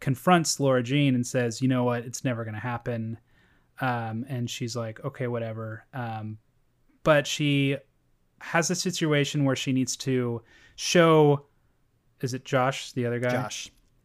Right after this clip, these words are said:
Speaker 1: Show Josh that she's not still in love with Josh by kissing this other guy. Um, and it's all a front.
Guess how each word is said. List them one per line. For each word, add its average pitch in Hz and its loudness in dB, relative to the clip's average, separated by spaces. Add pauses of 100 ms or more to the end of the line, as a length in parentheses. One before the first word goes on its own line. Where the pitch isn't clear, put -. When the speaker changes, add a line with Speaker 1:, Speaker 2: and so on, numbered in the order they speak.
(300)
Speaker 1:
Show 143 2
Josh 139 4
that 117 0
she's 123 -4
not 156 4
still 170 2
in 135 4
love 120 2
with 117 -4
Josh 113 -4
by 110 -4
kissing 117 -2 (280)
this - -2
other 147 6
guy. 101 -6 (600)
Um, 110 -6
and 120 -4
it's - -4
all 147 4
a 156 2
front. 127 -2